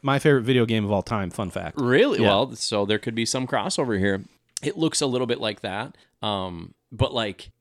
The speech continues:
Speaker 2: the characters continue to surprise me. It feels like it's gonna be one note because it's animated.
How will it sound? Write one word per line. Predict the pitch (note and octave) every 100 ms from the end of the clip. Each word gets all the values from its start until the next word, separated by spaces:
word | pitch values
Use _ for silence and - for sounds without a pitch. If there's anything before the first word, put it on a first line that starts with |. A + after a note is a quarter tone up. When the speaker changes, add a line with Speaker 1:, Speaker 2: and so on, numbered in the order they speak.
| -
Speaker 2:
the |
characters | C#3+ D3+ E3+ - E3
continue | - C3+ - C#3+ D#3+ D3+
to | C3
surprise | - - A2 G2+
me. | F#2 D2+
It | - A#2+
feels | - C#3+ F3+ F3+ C#3 -
like | C3+ A#2+
it's | C3+ -
gonna | C#3+ A#2+
be | A#2
one | G2+ G#2+ G2+
note | F#2 G#2+ - - _ -
because | A#2+ A#2+ A2+
it's | G#2+
animated. | G#2+ G2+ A#2 C3 D#3+